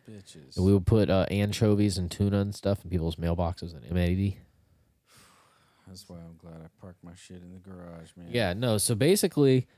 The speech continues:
Speaker 2: uh, and, and myself were raining down complete havoc on everyone. So things ended up taking a turn for the worse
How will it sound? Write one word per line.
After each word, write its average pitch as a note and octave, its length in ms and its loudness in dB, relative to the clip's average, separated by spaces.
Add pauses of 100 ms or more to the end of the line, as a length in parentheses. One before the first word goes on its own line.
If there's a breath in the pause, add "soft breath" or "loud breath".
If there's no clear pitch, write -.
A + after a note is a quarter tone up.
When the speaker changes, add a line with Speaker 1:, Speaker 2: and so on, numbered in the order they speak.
(180 soft breath)
Speaker 2:
uh, A2 280 4 (640 soft breath)
and, G2 140 -4 (520)
and A2 140 -4
myself G#2+ 480 -2
were G2 320 2
raining A#2+ 480 2
down G2+ 520 0 (280)
complete G#2+ 380 -2
havoc F#2+ 560 -2 (180)
on F#2 100 -2
everyone. E2+ 460 0 (100)
So G2 400 0 (1160 soft breath)
things D#3+ 260 2
ended E3 200 2
up G#2+ 100 0
taking C#3 280 0
a A2+ 40 -2
turn B2 280 0
for A#2 100 0
the G2+ 80 0
worse G2 720 0